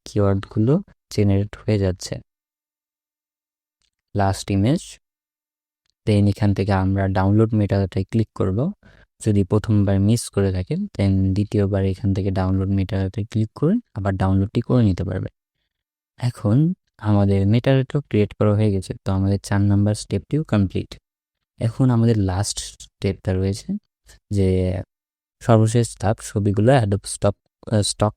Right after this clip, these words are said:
কন্ট্রিবিউটর অ্যাকাউন্টে আপলোড করতে হবে। তো আপলোড করার জন্য আমরা কন্ট্রিবিউটর অ্যাকাউন্টে চলে যাব। চলে যাওয়ার পর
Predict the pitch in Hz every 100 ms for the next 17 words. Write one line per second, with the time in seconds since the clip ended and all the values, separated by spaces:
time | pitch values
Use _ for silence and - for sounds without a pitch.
0 | _ - 98 101 98 104 98 92 101 107
1 | 95 113 - 101 - - 92 - 90 -
2 | - - _ _ _ _ 104 101 - 127
3 | - 113 98 95 104 156 110 101 104 101
4 | 101 98 98 98 92 - 98 95 - 101
5 | 95 95 107 175 - _ _ _ _ _
6 | _ - 110 104 104 95 95 - 110 175